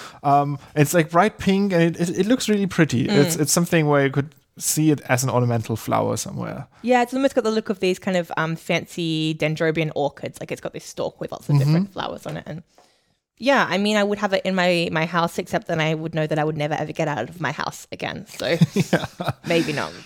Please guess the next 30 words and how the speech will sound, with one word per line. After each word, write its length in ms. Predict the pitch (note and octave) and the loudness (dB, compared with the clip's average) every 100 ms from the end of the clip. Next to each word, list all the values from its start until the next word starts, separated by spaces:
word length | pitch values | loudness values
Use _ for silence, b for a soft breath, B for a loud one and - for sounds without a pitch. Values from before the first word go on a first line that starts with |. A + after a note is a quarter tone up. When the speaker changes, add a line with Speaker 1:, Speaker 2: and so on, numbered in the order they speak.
| - - | -12 0
Speaker 1:
And 160 | C3+ | 2
potentially 440 | D3 C#3+ C#3 - C3 | 4 4 2 2 2
destroy 680 | B2 - B2+ A#2+ A#2+ A#2+ - - | 2 0 2 4 4 0 -4 -6
other 260 | C#3+ A#2 | 0 2
people's 360 | A2 A#2 A#2 A2 | 2 2 0 -2
plants 320 | - A2+ A2 | 0 2 2
around 260 | A2+ G#2 G#2+ | 2 2 2
it 100 | A2 | 0
as 140 | A2+ B2+ | 0 0
well. 320 | A#2+ - - - | 2 2 0 -4
<laughs> 40 | _ _ _ _ _ _ | _ _ _ _ _ _
Speaker 2:
Yeah, 240 | - F#3 F3 | 0 2 2
so 160 | - | 2
it, 340 | A#3 G#3 A3 - | 2 2 0 -4
as 320 | B2+ D#3+ C4+ C4 | -2 2 2 4
I 20 | |
said, 160 | B3+ | 2
the, 60 | A3 G#3+ | 2 -2
the, 120 | G#3+ | -6
the 120 | A3 | -6
problem 260 | A#3 C#4 D4+ | 2 2 2
here 220 | C4 C4 | 0 0
is 160 | A#3 - | 0 0
that 140 | A3 | -4
it's 160 | - - | -2 -4
a 80 | - | -4
huge, 720 | - G#3 G#3+ G#3 F#3 - - - | -6 -2 0 0 -4 -8 -8 0
um, 680 | E3+ E3 E3 D#3 D3+ D3+ D#3 | 2 2 0 -4 -4 -4 -4
parasite. 720 | G3+ F#3 F#3 - E3+ E3 D#3+ | 2 2 2 0 2 2 0
It's, 260 | D#3+ - | -4 -8